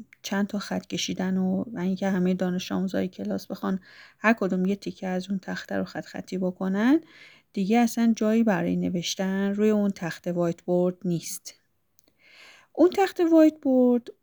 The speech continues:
ذهن ماست. اه، تصور کنید که تمام مدت، در تمام دوران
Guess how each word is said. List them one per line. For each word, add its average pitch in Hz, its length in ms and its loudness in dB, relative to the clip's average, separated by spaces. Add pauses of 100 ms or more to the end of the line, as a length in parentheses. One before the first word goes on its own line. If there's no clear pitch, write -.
(140)
ذهن 214 480 2
ماست. 175 680 -4 (1400)
اه، 185 340 2
تصور 196 440 2
کنید 262 260 4
که 262 100 -2
تمام 214 600 2
مدت، 190 800 -2 (260)
در 190 120 -6
تمام 190 420 0
دوران 196 680 2